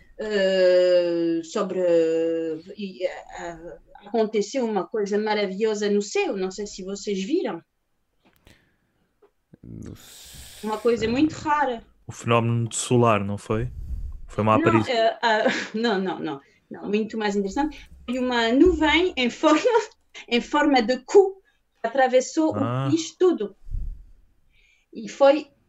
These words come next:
Speaker 1: eh, fantástico.
Speaker 3: Foi? Por acaso
Speaker 1: Sim.
Speaker 3: não reparei.
Speaker 1: Bem,
Speaker 3: Passo
Speaker 1: nos
Speaker 3: muito tempo em
Speaker 1: olhos.
Speaker 3: casa, sabes?
Speaker 1: Sim. E parece que para a semana é uma nuvem em forma de mamas que vai, eh, atravessar do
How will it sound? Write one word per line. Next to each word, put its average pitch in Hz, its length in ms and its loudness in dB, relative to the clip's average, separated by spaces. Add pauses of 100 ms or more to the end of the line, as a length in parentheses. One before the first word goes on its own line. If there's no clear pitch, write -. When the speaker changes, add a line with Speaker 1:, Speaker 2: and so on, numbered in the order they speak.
(160)
Speaker 1:
eh, 208 140 0
fantástico. 202 880 -4 (340)
Speaker 3:
Foi? 113 380 -4 (420)
Por - 100 -20
acaso 131 180 -2
Speaker 1:
Sim. 139 60 0
Speaker 3:
não 143 60 2
reparei. 127 480 4 (600)
Speaker 1:
Bem, 190 680 4 (840)
Speaker 3:
Passo 107 240 -4
Speaker 1:
nos 320 100 4
Speaker 3:
muito 330 140 4
tempo 539 120 4
em - 40 2
Speaker 1:
olhos. - 100 0
Speaker 3:
casa, 104 260 0
sabes? - 400 -12 (480)
Speaker 1:
Sim. 226 280 -10 (600)
E 269 80 -14
parece 370 440 0
que 277 120 -4
para 339 220 0
a 381 40 0
semana 349 460 2 (160)
é 254 160 -6
uma 262 240 -4
nuvem 302 400 2
em 262 60 0
forma 277 380 2
de 247 100 0
mamas 180 500 0
que 196 140 -2
vai, 220 340 0
eh, 202 280 2
atravessar 254 840 0 (240)
do 220 320 -16